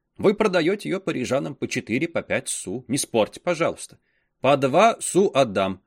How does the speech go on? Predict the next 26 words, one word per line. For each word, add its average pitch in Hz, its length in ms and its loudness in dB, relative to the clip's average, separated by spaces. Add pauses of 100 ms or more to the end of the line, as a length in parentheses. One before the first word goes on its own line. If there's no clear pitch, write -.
если 151 300 -4
желаете". 95 500 -4 (760)
А 95 120 -12
когда 98 280 -2
человек 117 440 -2
с - 80 -8
мешком 113 420 -4
всё-таки 101 400 -8
ушёл, 143 500 -4 (560)
она 160 280 0
сказала, 180 480 2
обращаясь 139 600 -4
к - 60 -20
Флорану: 113 580 -4 (580)
"Право 156 300 4
же, 98 220 -6 (140)
люди 196 280 6
думают, 220 360 2
что 208 160 -2
всё 214 160 0
это 202 120 -2
само 196 280 2
собой 175 320 2
растёт 120 340 -2
на 107 80 -8
земле. 95 380 -6